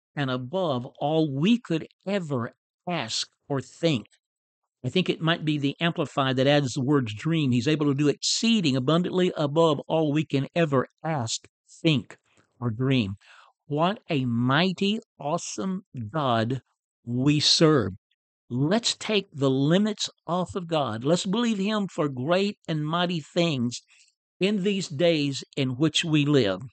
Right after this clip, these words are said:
I'm Eddie Hyatt, and this is the Eddie Hyatt Podcast. Uh, I hope you'll check out my website,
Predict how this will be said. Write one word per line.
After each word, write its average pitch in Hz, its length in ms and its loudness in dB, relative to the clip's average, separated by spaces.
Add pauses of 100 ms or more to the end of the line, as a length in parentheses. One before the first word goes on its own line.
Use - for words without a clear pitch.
(640)
I'm 185 160 2
Eddie 208 220 2
Hyatt, 190 420 0
and 156 100 0
this 214 160 -2
is 196 140 -4
the 160 240 -2
Eddie 180 240 2
Hyatt 156 260 -4 (180)
Podcast. 180 640 -4 (680)
Uh, 131 260 4 (200)
I 143 140 4
hope 196 200 2
you'll 165 160 2
check 196 300 -2
out 190 180 0
my 151 140 0
website, 151 640 2